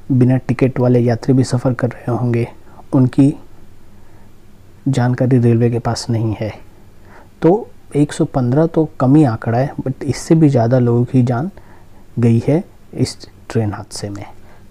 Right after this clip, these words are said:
ये रेल हादसा होने के बाद ये ली गई तस्वीरें हैं। इसमें आप देख सकते हैं कि, अ,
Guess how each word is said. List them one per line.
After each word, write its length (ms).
ये 160
रेल 240
हादसा 360
होने 300
के 120
बाद 240
ये 100
ली 220
गई 160
तस्वीरें 600
हैं। 160
इसमें 380
आप 240
देख 140
सकते 340
हैं 180
कि, 220
अ, 40